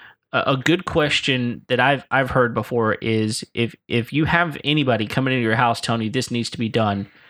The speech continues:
I think a good question to ask is, "If I don't do this, what are my risks?" You know, i-, is there an end risk? You're, you're telling me this may be a preventative or maybe something that needs to be done.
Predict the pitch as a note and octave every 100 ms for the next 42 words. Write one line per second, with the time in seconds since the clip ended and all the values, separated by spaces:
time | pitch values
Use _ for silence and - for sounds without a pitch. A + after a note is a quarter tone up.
0 | - - _ - C#3+ F#3 C3+ B2+ - C#3+
1 | B2+ B2+ G2+ A#2+ A#2 A2 - A#2 G#2 -
2 | _ _ _ - B2+ C3+ C3 C#3+ D3 C#3
3 | C#3 B2 G#2+ G#2 - - B2+ A2+ A2 A2
4 | G2 - - - - _ _ _ _ -
5 | C3 G#2+ G#2 _ - G2+ - C3+ C#3+ C#3
6 | C#3+ B2+ - C#3+ C3+ C#3 C3+ - B2 A#2
7 | G#2 - - A#2+ C#3 C#3 C#3+ D3+ D#3 C3+
8 | C3 C3 C3+ B2+ A#2+ A2+ A#2 A#2 A#2+ A#2+
9 | A#2+ A#2+ A2+ G#2+ A2+ A2 A2+ B2+ A#2 A2+
10 | G#2 A2+ - B2+ A2+ A2 G#2